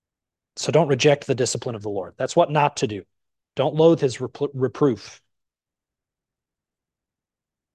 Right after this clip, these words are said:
What's the blessing? What's the duty? Well, those aren't exactly enumerated here, but the promise, the blessing is,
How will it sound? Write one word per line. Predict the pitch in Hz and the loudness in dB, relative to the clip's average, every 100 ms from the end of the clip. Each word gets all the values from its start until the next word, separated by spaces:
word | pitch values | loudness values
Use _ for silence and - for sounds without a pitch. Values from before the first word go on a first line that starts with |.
| _ _ - | _ _ -6
What's | 139 - | -6 -2
the | 143 | -2
blessing? | 127 147 156 175 175 175 | 4 4 4 2 0 -2
What's | 147 147 - | -2 -2 -4
the | 151 | -6
duty? | 123 139 165 175 185 | -4 -2 0 0 0
Well, | 175 156 160 190 208 220 _ _ _ _ _ _ | -2 -2 2 2 0 -2 _ _ _ _ _ _
those | 151 196 | -8 -8
aren't | 262 247 | -6 -8
exactly | 185 196 196 190 170 | -2 0 0 0 -2
enumerated | 165 208 139 117 101 | -2 -4 -4 -6 -8
here, | - 104 87 - | -10 -10 -10 -14
but | 120 | -14
the | 123 | -14
promise, | - 156 170 120 - - | -4 -2 0 -2 -8 -8
the | 123 | -8
blessing | 107 127 135 117 104 | -6 -6 -4 -8 -8
is, | 123 107 98 - - - | -10 -10 -8 -8 -8 -10